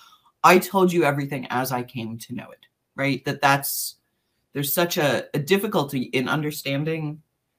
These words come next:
being trans that, you know, e-, even if you know other trans people, it's like the idea of going,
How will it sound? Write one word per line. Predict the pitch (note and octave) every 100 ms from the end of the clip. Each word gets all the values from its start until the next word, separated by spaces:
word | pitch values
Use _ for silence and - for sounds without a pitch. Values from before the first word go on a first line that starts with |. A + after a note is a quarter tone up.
| _ B2+
being | C#3 F3+ G#3
trans | G#3 F#3 G3 G3+ G3 F#3+
that, | A3+ G#3 -
you |
know, | G#3+ E3
e-, | F3 -
even | G3+ C#4+
if | C4
you | A#3+
know | A#3+
other | A3 G#3+
trans | G#3+ B3+ -
people, | C#3 B2+
it's | B2
like | D3+
the | E3
idea | E3+ F#3
of | F3+
going, | E3+ D#3+